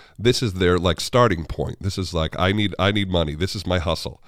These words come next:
I need extra money. I'm gonna do this at night. I'm gonna ride my bike and bring people food." And if you just have, like, that tiny bit of drive and hustle in you, there's money to be made. And I always take extra care of these guys. You know, uh, uh, I make,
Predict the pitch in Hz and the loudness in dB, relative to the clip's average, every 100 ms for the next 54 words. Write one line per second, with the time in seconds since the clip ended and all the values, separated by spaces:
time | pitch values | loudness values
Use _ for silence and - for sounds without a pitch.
0 | - - 80 90 80 107 113 - 113 107 | -20 -10 -4 -2 -2 -2 -2 -2 2 2
1 | 104 107 - - - 90 73 76 110 104 | 2 -2 -8 -14 -4 -2 0 2 2 2
2 | - - 90 95 - 90 80 76 90 92 | -2 0 2 2 0 -2 -2 2 2 4
3 | 92 85 87 90 78 87 85 - 92 82 | 2 2 0 0 -2 -2 -2 -2 -4 -2
4 | 95 82 - - - - _ - - - | 0 -2 -4 -18 -20 -20 _ -20 -20 -20
5 | - 113 107 170 160 113 87 85 - - | 0 0 2 0 0 0 2 -2 -4 -20
6 | - - - 95 - - 127 135 160 107 | -20 -20 -8 -8 -6 -4 -2 0 0 2
7 | 104 98 85 71 90 85 92 82 76 92 | 0 0 -6 -2 2 4 2 0 -4 -4
8 | 87 80 76 73 71 - - 90 110 117 | -4 -6 -6 -8 -8 -10 -12 -4 -2 -2
9 | 104 104 110 127 - 107 95 107 90 76 | 0 4 4 2 -2 -2 0 -2 -2 -2
10 | 90 104 - 104 104 92 - 92 - 90 | 2 2 2 2 4 0 -4 -6 -6 -6
11 | - - 90 85 76 73 67 - 73 67 | -6 -8 -6 -4 -4 -6 -8 -10 -10 -10
12 | - - - - - - _ 90 69 65 | -14 -18 -20 -20 -20 -20 _ -6 -4 -4
13 | 69 69 - 57 58 55 - _ - _ | -4 -4 -8 -10 -10 -12 -18 _ -20 _
14 | _ _ _ _ - _ _ - - 87 | _ _ _ _ -20 _ _ -14 -4 0
15 | 92 | 2